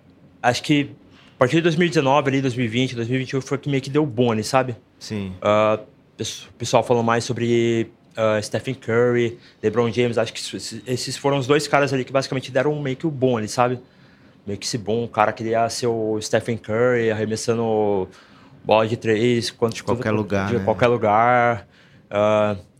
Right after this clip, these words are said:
Speaker 1: deixando o pessoal bravo <laughs> no rachão, todo mundo no rachão queria ser o Stephen Curry ali, que arremessar no meio, no meio da quadra, virar, acertar ali, et cetera. Fazer seu highlight.
Speaker 2: E,
Speaker 1: E
Speaker 2: tipo, não era só o que ele fazia em quadra, né? Tipo, o que ele fazia antes do jogo começar, aqueles aquecimentos dele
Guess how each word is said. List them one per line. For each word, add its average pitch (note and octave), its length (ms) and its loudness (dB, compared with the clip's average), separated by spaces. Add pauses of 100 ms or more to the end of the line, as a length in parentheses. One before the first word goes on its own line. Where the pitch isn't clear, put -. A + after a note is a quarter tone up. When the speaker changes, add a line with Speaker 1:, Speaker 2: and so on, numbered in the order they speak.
(120)
Speaker 1:
deixando A#2 240 0
o A2+ 40 -6
pessoal A#2 340 2
bravo B2 600 2
<laughs> E3 100 4
no D3 80 0
rachão, C#3 420 2
todo D3 160 2
mundo D3 100 0
no D3 60 0
rachão C#3+ 220 0
queria C#3 240 0
ser C#3+ 140 0
o C3 120 2
Stephen B2+ 360 -2
Curry A#2+ 320 2
ali, A#2+ 200 -2
que B2+ 80 -18
arremessar A#2 380 -4
no A#2+ 80 -2
meio, A2+ 160 -2
no A2 80 -6
meio A#2 160 0
da A2+ 80 -2
quadra, A#2 560 2
virar, A2 480 0
acertar G#2+ 460 -4
ali, A2+ 160 -4
et A#2 100 -4
cetera. B2 300 -2 (340)
Fazer A2+ 220 -2
seu A2+ 160 -6
highlight. A#2 520 2 (720)
Speaker 2:
E, A2+ 240 2
Speaker 1:
E A2 60 0
Speaker 2:
tipo, D#3 340 -2
não D#3 220 0
era E3 160 2
só F3 360 0
o F#3 60 0
que - 80 -6
ele E3 120 0
fazia D3+ 280 2
em F#3 60 -2
quadra, C3+ 500 4
né? C3+ 220 -4
Tipo, C3+ 220 -6
o C3+ 40 -2
que - 80 -4
ele C3+ 80 -4
fazia C#3 340 2
antes D3+ 300 0
do D#3+ 140 -6
jogo D3+ 200 -2
começar, C3 380 -2
aqueles C3+ 240 -2
aquecimentos B2 720 -4
dele A2+ 640 -4